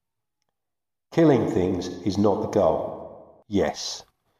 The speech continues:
Every encounter is doing something besides wanting to kill slash die, and there's no reward for killing.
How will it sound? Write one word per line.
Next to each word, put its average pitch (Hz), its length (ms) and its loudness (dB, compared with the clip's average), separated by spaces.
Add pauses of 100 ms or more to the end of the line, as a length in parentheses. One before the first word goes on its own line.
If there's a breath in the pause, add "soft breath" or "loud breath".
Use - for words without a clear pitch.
(340)
Every 123 280 4
encounter 101 480 0
is 98 160 -4
doing 98 260 2
something 95 460 -2
besides 90 560 0
wanting 90 340 -2
to 92 120 -4
kill 85 440 -4 (260 loud breath)
slash - 520 -2
die, 80 340 2 (260 loud breath)
and 92 160 -2
there's 95 220 2
no 104 180 4
reward 95 540 2
for - 160 -6
killing. 82 460 -4